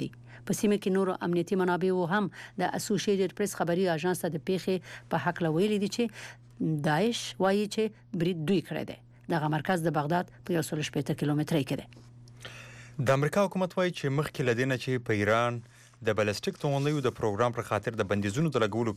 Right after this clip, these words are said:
Speaker 2: پریکړه وکړي، وخت ته اړتیا لري. د امریکا د ملي امنیت د سلاکار مرستیال بن روډس وویل چې دوی د بندیزونو په اړه د پریکړې لپاره وخت ته ضرورت لري او په پریکړه کې ځنډ د دې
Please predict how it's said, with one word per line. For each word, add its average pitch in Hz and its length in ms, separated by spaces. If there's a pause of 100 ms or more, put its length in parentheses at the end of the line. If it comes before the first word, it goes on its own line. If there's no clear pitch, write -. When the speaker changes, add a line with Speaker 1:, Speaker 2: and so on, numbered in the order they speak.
Speaker 2:
پریکړه 151 320
وکړي، 156 300 (320)
وخت - 180
ته 90 120
اړتیا 87 260
لري. 85 140 (1080)
د 127 100
امریکا 147 280
د 147 80
ملي 147 140
امنیت 147 200
د 127 200
سلاکار 123 680 (560)
مرستیال 131 560
بن 104 180 (100)
روډس 156 260
وویل 165 260
چې - 440 (100)
دوی 185 160
د 123 100
بندیزونو 123 480
په 139 140
اړه 135 340
د 104 220
پریکړې 165 400
لپاره 143 320
وخت - 180
ته 92 80
ضرورت 98 260
لري 92 140
او 87 140
په 98 160
پریکړه 139 340
کې 143 100 (220)
ځنډ 156 200 (480)
د 104 120
دې 127 80